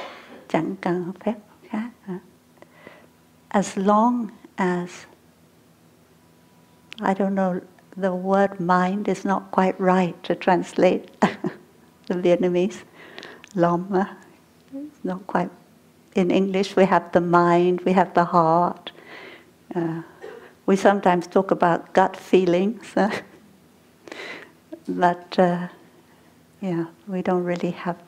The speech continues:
words to translate. As long as your heart, your mind is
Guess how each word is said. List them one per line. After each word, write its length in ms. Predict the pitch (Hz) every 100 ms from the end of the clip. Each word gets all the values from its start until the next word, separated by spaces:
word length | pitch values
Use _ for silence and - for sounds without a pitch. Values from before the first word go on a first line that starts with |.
| _
words 540 | 175 180 175 170 -
to 140 | - 165
translate. 680 | - 175 113 - 175 170 - - _ _ _ _ _ _ _ _ _ _ _ -
As 200 | 180 180
long 260 | 202 202
as 460 | 202 196 190 - - _ _ _
your 640 | 170 185 190 185 180 175 175 - _ _ _ _ _ _ _
heart, 720 | - 180 185 202 202 202 -
your 180 | 190 180
mind 760 | 175 185 180 180 190 202 208 -
is 300 | 190 175 -